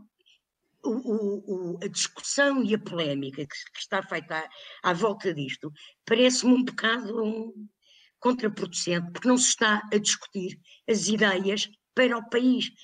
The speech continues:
está-se a discutir, eh, coisas que não têm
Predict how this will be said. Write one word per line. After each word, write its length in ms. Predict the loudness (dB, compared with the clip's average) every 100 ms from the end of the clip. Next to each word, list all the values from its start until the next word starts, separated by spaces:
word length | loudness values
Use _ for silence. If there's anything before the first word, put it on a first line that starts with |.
| -20
está-se 320 | -4 -2 -2
a 40 | -2
discutir, 800 | -4 -4 -8 -4 -4 -2 -6 -10 -18 -20 -8
eh, 160 | -4 -4 2
coisas 320 | 2 2 -2
que 240 | -4 4
não 200 | 6 6
têm 380 | 4 2 0